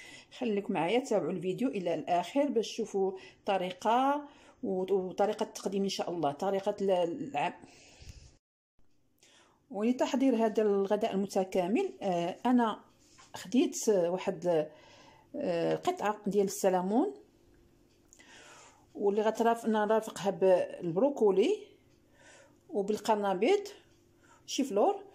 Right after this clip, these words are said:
والبطاطس اللي خليتها بالقشره ديالها وغسلتها، و-، وبالاعشاب المنسمه انا كنستعمل الزعيطره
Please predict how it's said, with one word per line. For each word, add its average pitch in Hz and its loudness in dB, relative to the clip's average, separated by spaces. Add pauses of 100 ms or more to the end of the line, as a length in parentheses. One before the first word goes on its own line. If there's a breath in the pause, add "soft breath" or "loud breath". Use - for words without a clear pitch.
(160)
والبطاطس 226 0
اللي 214 4
خليتها 247 0
بالقشره - -2
ديالها 208 2
وغسلتها، 226 -2 (1160 loud breath)
و-، 214 2
وبالاعشاب 220 2
المنسمه 208 -2
انا 220 0
كنستعمل 190 -2
الزعيطره 180 0